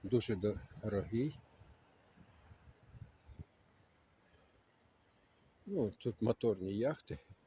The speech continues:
Бачите. Це в самому центрі почти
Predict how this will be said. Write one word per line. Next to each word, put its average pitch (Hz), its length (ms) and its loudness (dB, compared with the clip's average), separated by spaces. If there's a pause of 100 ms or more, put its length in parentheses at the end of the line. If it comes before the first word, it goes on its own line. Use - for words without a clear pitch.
(1040)
Бачите. - 600 -12 (4000)
Це 147 120 2
в 147 80 -2
самому 180 380 2
центрі 117 480 2
почти - 540 -2